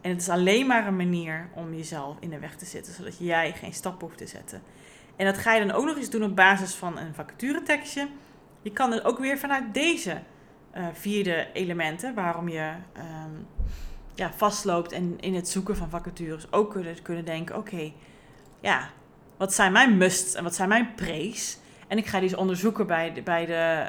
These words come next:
bij degene die de, hè, bij, bij waar ik mogelijk wil gaan werken. Hoe zij dat zien? Wat zoeken zij? Hè, dat is eigenlijk dezelfde vraag, maar dan andersom.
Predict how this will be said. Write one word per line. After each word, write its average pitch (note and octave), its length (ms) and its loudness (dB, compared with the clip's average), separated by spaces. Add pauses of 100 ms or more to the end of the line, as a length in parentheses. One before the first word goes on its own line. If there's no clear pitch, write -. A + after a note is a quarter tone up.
(160)
bij F3 220 -2
degene E3 680 -2
die E3+ 140 -4
de, E3+ 80 -2
hè, E3 320 -2
bij, G3+ 180 -2
bij F#3 160 0
waar F3+ 140 2
ik F3+ 180 -4
mogelijk F#3+ 380 -2
wil F3+ 140 -2
gaan F3 160 -4
werken. G#3 540 2 (840)
Hoe G#3+ 160 0
zij G3+ 140 6
dat D#4+ 220 4
zien? B2+ 260 -6 (840)
Wat G#3+ 200 0
zoeken G#3 240 -4
zij? A#3 440 4
Hè, C4 160 -2
dat B3+ 140 -4
is - 100 -4
eigenlijk - 200 2
dezelfde G#3 280 0
vraag, A#3 220 2
maar G3 100 2
dan F#3+ 100 2
andersom. G3 540 0